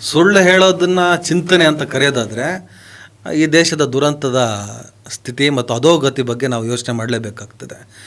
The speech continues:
ಈಗ ಎಕ್ಸಾಂಪಲ್ ಚಕ್ರವರ್ತಿ ಸೂಲಿಬೆಲೆ ಅವರು ಏನನ್ನ ಭಾಷಣ ಮಾಡ್ತಾ ಬಂದ್ರು,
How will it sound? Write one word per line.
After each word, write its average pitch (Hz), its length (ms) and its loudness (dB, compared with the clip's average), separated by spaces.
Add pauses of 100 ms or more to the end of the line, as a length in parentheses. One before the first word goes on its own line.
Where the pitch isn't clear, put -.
(320)
ಈಗ 185 100 6
ಎಕ್ಸಾಂಪಲ್ 151 840 0 (760)
ಚಕ್ರವರ್ತಿ 220 480 4
ಸೂಲಿಬೆಲೆ 110 640 -4 (1400)
ಅವರು 226 680 6 (240)
ಏನನ್ನ 240 360 6
ಭಾಷಣ 151 280 2
ಮಾಡ್ತಾ 117 300 -4
ಬಂದ್ರು, 98 440 -18